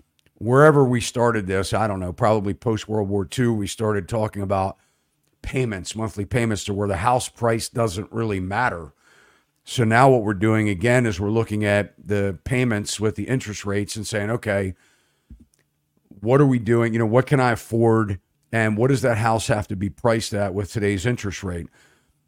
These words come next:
So what the interest rates are doing, yes, it's slowing buyers down, but what it's really making them do is just look at the price of the house.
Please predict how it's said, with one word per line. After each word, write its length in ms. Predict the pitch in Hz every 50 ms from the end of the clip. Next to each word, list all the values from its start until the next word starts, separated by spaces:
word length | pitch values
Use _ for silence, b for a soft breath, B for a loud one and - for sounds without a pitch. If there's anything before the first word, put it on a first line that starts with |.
| _ _ - - _
So 220 | - - 139 135
what 260 | 131 127 143 165 165
the 100 | - 165
interest 440 | 151 165 185 196 - 180 165 - -
rates 260 | 151 151 151 139 -
are 60 | 135
doing, 580 | 127 113 101 139 151 160 151 135 123 117 110 95 92
yes, 360 | 104 127 143 156 151 - -
it's 160 | 143 107 -
slowing 480 | - - - 135 135 139 139 135 123 117
buyers 460 | 98 120 123 127 127 123 117 110 95
down, 420 | - - 120 127 135 143 127 117 110
but 100 | 104 110
what 200 | 113 131 160 160
it's 160 | 147 - -
really 260 | 139 147 160 160 151
making 360 | 135 127 123 120 - 107 113
them 220 | 113 110 104 101 98
do 420 | 104 135 151 147 127 110 104 90 b b b b b b b b _
is 180 | - 127 123 98
just 260 | 98 139 147 139 -
look 180 | 147 165 156
at 80 | 156 135
the 80 | - -
price 320 | _ - 143 139 135 -
of 60 | -
the 80 | 98 95
house. 520 | 98 160 165 117 80 - - - - -